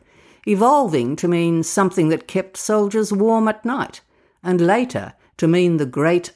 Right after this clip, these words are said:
army coats or blankets soldiers wrapped themselves in, which were rolled into a swag and carried behind their shoulders while marching.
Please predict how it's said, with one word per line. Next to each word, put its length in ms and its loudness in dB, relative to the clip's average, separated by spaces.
army 340 2
coats 480 -6
or 140 -2
blankets 680 -2
soldiers 600 -4
wrapped 320 -4
themselves 640 -4
in, 260 -6
which 340 -4
were 100 2
rolled 420 4
into 300 2
a 60 0
swag 840 -2
and 200 -2
carried 420 0
behind 480 0
their 140 0
shoulders 720 -4
while 240 -8
marching. 640 -6